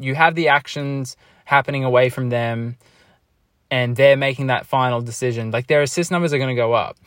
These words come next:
And I'm not surprised, like, Julius Randle has always had a cru-, like,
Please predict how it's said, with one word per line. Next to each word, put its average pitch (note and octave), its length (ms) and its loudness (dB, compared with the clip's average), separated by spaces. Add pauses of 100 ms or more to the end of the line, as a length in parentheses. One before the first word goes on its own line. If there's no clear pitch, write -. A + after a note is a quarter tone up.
(280)
And E3 100 4
I'm F#3+ 120 4
not A3+ 180 0
surprised, G3 400 2
like, E3 140 -2 (120)
Julius G3 320 2
Randle G#3+ 220 -2
has D3+ 140 0
always D3 340 4
had C3+ 400 0 (560)
a C#3 140 2
cru-, D3 320 -6 (160)
like, C3 280 -4